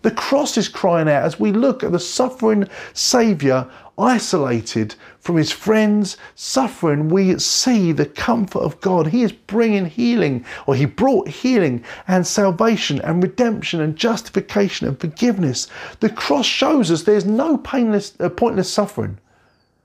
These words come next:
The cross is the greatest example. There is no pointless suffering in God's plan. There is a purpose. It's the same purpose I spoke about when I was doing the Jonah series,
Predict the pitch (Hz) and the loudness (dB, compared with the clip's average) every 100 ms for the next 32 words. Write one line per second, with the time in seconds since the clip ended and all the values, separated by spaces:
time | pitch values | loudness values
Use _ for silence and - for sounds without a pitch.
0 | _ - 208 - 277 247 214 180 175 - | _ -4 -4 2 2 2 -2 0 -2 0
1 | 214 269 254 190 196 170 214 233 - 147 | 0 0 0 -4 -2 0 0 0 -2 0
2 | 190 180 180 202 220 226 214 - - - | 2 2 2 2 2 0 -4 -16 -20 -2
3 | 220 208 175 175 - - _ - - 220 | 0 2 2 0 -2 -10 _ -14 -4 -4
4 | - 175 143 135 131 123 - - 113 147 | -2 0 0 0 2 0 -2 -4 -2 2
5 | 262 240 196 - - 240 - 95 90 - | 2 2 -2 -4 -4 -4 -4 -10 -10 -16
6 | - _ _ _ _ _ _ - 214 226 | -18 _ _ _ _ _ _ -2 0 2
7 | - 302 302 214 233 208 147 151 - 202 | 0 0 0 2 2 0 -2 -4 0 0
8 | 196 120 113 117 120 135 131 127 139 127 | 0 0 0 0 0 0 0 0 0 0
9 | 123 170 165 110 - 95 90 92 | 0 0 0 -2 -2 -2 -2 -6